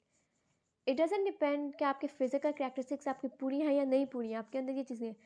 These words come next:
जब तक आप लोगों की नीड्स को पूरी नहीं करोगे, आप लीडर होने का कोई फ़ायदा नहीं है आपको।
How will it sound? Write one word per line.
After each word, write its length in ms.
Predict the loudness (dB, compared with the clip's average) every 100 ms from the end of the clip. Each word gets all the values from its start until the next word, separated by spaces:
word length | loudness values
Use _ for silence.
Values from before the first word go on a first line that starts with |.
| _ _ _
जब 160 | 0 0
तक 160 | -2 -2
आप 240 | -4 0
लोगों 180 | 0 0
की 120 | 0 0
नीड्स 540 | 0 0 0 -2 -2
को 100 | -4
पूरी 240 | -2 -4 -2
नहीं 140 | -4
करोगे, 540 | -2 -2 -2 -2 -4 -6 _ _ _ _ _ _ -2 2
आप 320 | 2 2 -6 -8
लीडर 360 | -4 -2 -2 -2 -4
होने 200 | -2 -2
का 100 | -2
कोई 160 | -2 -4 -4
फ़ायदा 360 | -4 -2 0
नहीं 140 | 0 -2
है 80 | -4
आपको। 240 | -8 -14